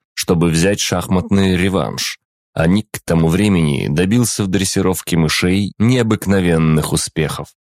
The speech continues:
Маленькие животные выполняли все его команды по мановению пальца, что и сыграло со штурманом Бруцем нехорошую шутку. Он уже и так был на грани,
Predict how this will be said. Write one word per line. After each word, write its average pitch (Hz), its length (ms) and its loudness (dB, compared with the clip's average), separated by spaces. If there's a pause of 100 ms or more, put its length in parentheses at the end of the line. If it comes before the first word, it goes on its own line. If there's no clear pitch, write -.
(180)
Маленькие 85 560 2
животные 82 840 -2 (140)
выполняли 107 580 2
все 107 260 -2
его 101 200 2
команды 98 680 2
по 110 140 0
мановению 101 640 2
пальца, 69 560 -4 (300)
что - 220 0
и 82 40 2
сыграло 90 560 -2
со 82 160 -4
штурманом 82 680 0
Бруцем 107 560 0
нехорошую 90 600 -2
шутку. - 580 -6 (420)
Он 85 220 2
уже 98 320 2
и - 20 -2
так 87 380 -4
был 82 180 2
на 82 180 2
грани, 87 580 -2